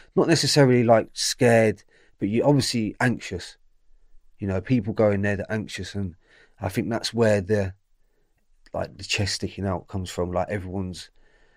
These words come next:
it's like people are trying to keep everyone away from them. So by acting,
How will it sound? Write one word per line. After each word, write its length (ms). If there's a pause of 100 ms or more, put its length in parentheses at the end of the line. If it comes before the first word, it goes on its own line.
(340)
it's 260
like 280 (280)
people 280
are 40
trying 280
to 60
keep 200
everyone 300
away 220
from 180
them. 120
So 200
by 320
acting, 500